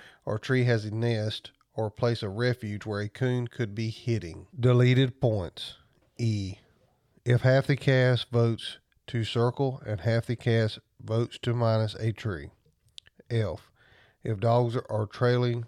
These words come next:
when time is out. G. If judge has to call timeout in accordance with Rule seven H. When dog trees on a tree or coon previously scored, cast may go to the tree without dogs being declared treed.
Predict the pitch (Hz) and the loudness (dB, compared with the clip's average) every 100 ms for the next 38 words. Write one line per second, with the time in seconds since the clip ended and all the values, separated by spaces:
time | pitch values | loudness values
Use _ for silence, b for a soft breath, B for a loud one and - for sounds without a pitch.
0 | - 113 104 95 113 110 104 107 98 101 | -10 -6 -6 -2 0 0 -2 -6 -6 -4
1 | 98 78 - 113 110 120 107 92 - _ | -4 -6 -10 -12 -4 -4 -4 -8 -16 _
2 | _ _ _ 131 120 - 123 127 123 127 | _ _ _ -2 -2 2 4 4 2 2
3 | 117 113 120 104 101 - 127 135 123 117 | 0 -2 0 0 0 2 2 4 4 2
4 | 117 113 107 - 120 117 110 110 101 104 | 0 -2 -4 -2 -2 0 -4 -8 -6 -2
5 | 117 117 - 127 110 82 78 - _ _ | -2 -2 -4 -2 -2 -4 -10 -14 _ _
6 | _ _ _ _ 113 104 92 - - _ | _ _ _ _ -4 -4 -8 -16 -20 _
7 | B B B B B 120 113 123 123 127 | B B B B B -4 0 2 4 2
8 | 113 - _ _ _ _ - 139 123 113 | -2 -10 _ _ _ _ -4 -2 0 -2
9 | 113 107 - 123 135 127 113 101 104 101 | -4 -8 -6 -2 -2 -4 -6 -6 -6 -10
10 | _ 117 107 101 - 131 123 110 - 123 | _ -6 -6 -6 -4 -2 -2 -4 -4 -4
11 | 117 120 - 123 117 - 127 104 85 71 | -2 -8 -6 -6 -6 -6 -4 -2 -4 -10
12 | - B B B - 131 120 - 113 113 | -18 B B B -2 0 2 0 -4 -2
13 | 120 123 139 139 - 110 107 104 107 110 | -2 -4 -6 -8 -4 -4 -2 -2 0 0
14 | 104 113 113 113 104 107 110 117 - 104 | 0 0 0 -2 -6 -6 -6 -6 -6 -4
15 | 101 - 107 76 95 | -6 -6 -6 -6 -10